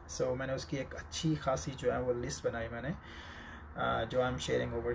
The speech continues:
here। Uh, आप उसको, उस list को देख सकते हैं, it's in the picture। आप चाहें तो pictures जो हैं वो, uh, YouTube पे ले सकते हैं। तो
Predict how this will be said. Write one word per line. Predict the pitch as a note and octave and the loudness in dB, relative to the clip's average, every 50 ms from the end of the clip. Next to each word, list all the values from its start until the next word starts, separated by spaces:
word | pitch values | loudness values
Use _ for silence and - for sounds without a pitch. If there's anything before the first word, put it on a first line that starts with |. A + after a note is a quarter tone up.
| - A#2+ | 0 2
here। | A#2 A#2 A#2 A2 - - - - - | 2 4 4 2 0 -4 -12 -12 -8
Uh, | - A#2+ | -4 -4
आप | A#2+ A#2+ B2 B2 B2 B2 A#2+ A#2 - C#3+ | -2 -2 -2 -2 0 0 0 0 0 -4
उसको, | C#3+ - - - - - B2 A#2+ A#2+ A#2+ B2 B2 | -4 -4 -6 -6 -2 -2 0 0 0 0 -2 -2
उस | B2 - - B2+ | -4 -4 -6 -4
list | B2 B2 - - - | -4 -4 -4 -6 -4
को | - A#2+ A#2+ A#2+ A#2+ A#2+ A#2+ - - - - B2+ | -2 -2 0 0 -2 -2 -4 -8 -10 -12 -8 -4
देख | C3 C3+ C#3 | -4 -4 -2
सकते | - - B2 - - - B2 | -2 -4 -4 -4 -6 -8 -6
हैं, | A#2+ A#2+ A#2+ A#2+ - - - - B2+ | -6 -4 -4 -6 -6 -6 -6 -6 -6
it's | B2+ - - | -6 0 0
in | D#3 C#3 | 0 0
the | C3+ C3 - | 0 -2 -2
picture। | B2+ A#2+ - - C3+ B2 B2 | -4 -4 -4 0 2 2 2
आप | B2 A#2+ - | 2 0 -2
चाहें | - B2+ B2 B2 A#2+ | -2 -2 -2 0 -2
तो | B2+ | -4
pictures | - - C#3+ - - - C3 B2+ A#2+ | -4 -4 -8 -8 -6 -6 -6 -4 -4
जो | A#2+ A#2+ A#2+ | -4 -4 -4
हैं | A#2 A#2 | -4 -2
वो, | A#2 A#2 A#2+ A#2+ | 0 0 0 0
uh, | A#2 A2+ A#2 A#2 A2+ A#2 A#2 A2+ A#2 A#2+ | 0 0 0 2 2 2 2 0 -2 -6
YouTube | - - - - - | -6 -8 -8 -2 0
पे | B2 | 0
ले | A#2+ A#2 A#2+ | 2 2 0
सकते | - - - - - - A#2 | 0 -2 -8 -8 -6 -6 -6
हैं। | A#2 A#2 A2+ A#2 - - - - - - - - - - - - - - - - - - - - - | -4 -4 -6 -8 -10 -12 -12 -12 -10 -10 -10 -12 -12 -14 -14 -14 -14 -12 -12 -12 -12 -12 -10 -6 -4
तो | D3 B2+ B2 A#2+ A#2+ A#2 - | 0 0 2 2 2 0 -2